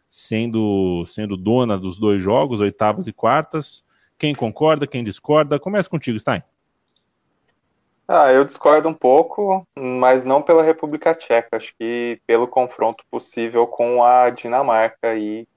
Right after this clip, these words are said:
Speaker 2: eu acho que dentre os quatro dessa chave, entre os outros três dessa chave, eu acredito que a Dinamarca possa bater de frente com a Holanda. Acho que a Holanda sai da fase de grupos com um saldo muito positivo, um saldo muito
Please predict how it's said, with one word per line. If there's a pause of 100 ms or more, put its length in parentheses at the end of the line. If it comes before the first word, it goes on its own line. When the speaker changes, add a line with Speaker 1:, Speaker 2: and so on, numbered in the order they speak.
(160)
Speaker 2:
eu
acho
que (140)
dentre
os
quatro
dessa
chave, (200)
entre
os
outros
três
dessa
chave,
eu
acredito (580)
que
a
Dinamarca
possa
bater
de
frente
com
a
Holanda.
Acho
que
a
Holanda (420)
sai
da
fase
de
grupos
com
um
saldo
muito
positivo,
um
saldo
muito